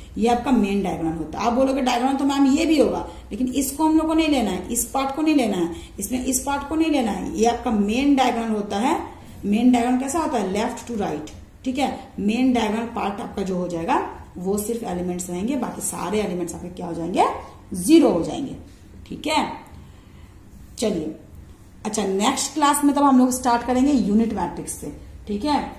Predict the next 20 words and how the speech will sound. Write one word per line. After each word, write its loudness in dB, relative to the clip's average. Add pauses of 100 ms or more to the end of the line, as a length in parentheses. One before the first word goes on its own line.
(180)
हम 2
लोगों 4
का 2
भी 2
क्या 0
पढ़ना 4
है, 4
Unit 2
matrix -2
पढ़ना -4
है, -4 (320)
matrix -2
का -2
trace -4
पढ़ना -2
है, -4
triangular -2
matrix 0
पढ़ना -4
है। -2